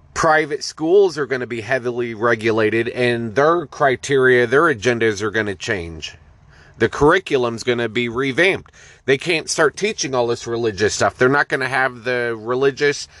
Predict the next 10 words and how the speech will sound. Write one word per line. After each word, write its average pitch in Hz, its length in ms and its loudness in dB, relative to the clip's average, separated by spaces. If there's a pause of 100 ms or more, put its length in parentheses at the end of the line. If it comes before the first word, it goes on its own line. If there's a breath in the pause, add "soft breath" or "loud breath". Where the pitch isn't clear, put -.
(340 soft breath)
freedom 151 560 2
and 131 240 -6
privacy 143 640 0
and 135 140 -4
liberty 139 480 -4
to 151 120 -8
do 208 280 0
so. 82 480 -2 (1200 soft breath)
So 147 200 2
these 143 360 0